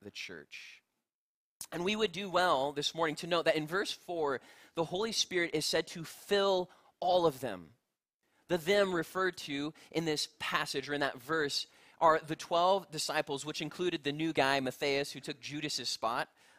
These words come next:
Lucky Matthias, gotta hop on to the gravy train right at the <laughs> end there. But Jesus' family is included here, his mother and his brothers, and a number of other women that we see in Acts chapter one. Though some of the vi-,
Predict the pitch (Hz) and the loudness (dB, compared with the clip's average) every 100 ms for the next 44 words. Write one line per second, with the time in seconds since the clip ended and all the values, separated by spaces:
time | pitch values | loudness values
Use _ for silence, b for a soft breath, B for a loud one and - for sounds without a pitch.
0 | - 135 135 123 - 127 135 - 127 107 | 0 0 0 -4 0 2 4 4 2 0
1 | - - - 147 143 139 143 143 123 120 | -4 -8 0 4 6 4 4 2 0 2
2 | 147 147 147 - 135 151 131 143 143 - | 0 -2 -2 -4 -2 0 2 4 2 0
3 | 139 160 151 139 131 156 B B B 196 | -2 0 0 0 0 -2 B B B 0
4 | 185 151 202 226 214 202 175 - 175 180 | 0 -2 -2 -2 -4 -4 -4 -2 0 2
5 | 190 165 156 160 - 170 170 - 175 165 | 0 0 -2 -6 -4 -4 -4 -4 -4 -4
6 | 131 151 160 170 175 B B - 135 123 | -6 0 2 2 -2 B B -8 -6 -4
7 | 143 143 151 160 165 - b - 156 170 | 0 0 0 -2 -4 -6 b -8 -2 0
8 | 185 190 139 147 151 156 139 143 123 117 | 2 0 0 0 0 0 -2 -2 0 -2
9 | 127 135 - 151 147 143 143 - 135 131 | -4 -6 -6 -4 -6 -4 -6 -6 -6 -6
10 | - 135 120 131 117 113 98 87 _ _ | -10 -8 -10 -10 -8 -8 -8 -12 _ _
11 | _ _ _ _ - - 151 160 170 165 | _ _ _ _ -20 -20 0 4 4 2
12 | 131 B B - 190 185 160 131 143 | -2 B B -4 -2 0 -2 -2 -4